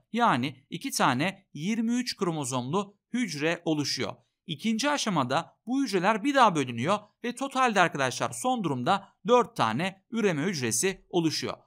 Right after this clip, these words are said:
Bunların kromozom sayısı da yine yirmi üçtür. Yani gördüğünüz gibi kırk altı kromozomlu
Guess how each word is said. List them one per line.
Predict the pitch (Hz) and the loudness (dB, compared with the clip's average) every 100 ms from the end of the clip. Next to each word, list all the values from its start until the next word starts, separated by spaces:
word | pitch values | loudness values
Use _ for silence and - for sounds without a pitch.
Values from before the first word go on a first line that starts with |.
| _ - | _ -6
Bunların | 254 277 254 | -2 -2 -2
kromozom | 240 240 226 240 | -2 -2 -2 -2
sayısı | 214 214 185 135 | -2 -2 -2 0
da | 175 190 _ - | 0 0 _ -2
yine | 233 165 190 - - | 2 2 0 -4 -4
yirmi | 196 180 170 | -2 0 -2
üçtür. | 123 - 95 _ _ _ | -4 -8 -14 _ _ _
Yani | 151 247 254 185 | -2 0 2 0
gördüğünüz | 165 233 226 240 247 190 | 2 2 2 -4 -4 -2
gibi | 156 127 143 _ _ | 0 0 -4 _ _
kırk | 226 233 247 | -4 -2 0
altı | 240 247 | 0 -2
kromozomlu | - 233 202 160 170 170 123 135 | -4 -2 0 0 -2 0 -2 -4